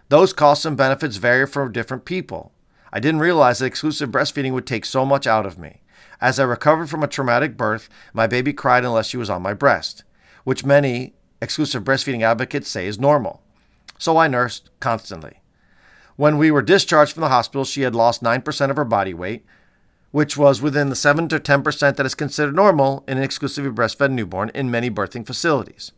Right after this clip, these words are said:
I was told to continue nursing on demand at home.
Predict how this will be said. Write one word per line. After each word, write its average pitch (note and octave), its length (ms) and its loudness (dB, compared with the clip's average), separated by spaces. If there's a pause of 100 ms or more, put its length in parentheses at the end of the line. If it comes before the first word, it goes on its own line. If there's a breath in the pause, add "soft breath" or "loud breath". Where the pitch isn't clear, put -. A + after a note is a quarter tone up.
(360 soft breath)
I C3+ 140 6
was D#3 140 2
told D3+ 440 0
to D3 100 -6
continue C#3+ 480 -4
nursing C3 380 -2
on G#2+ 180 -2
demand F#2 320 -6
at E2+ 60 -12
home. A2+ 300 0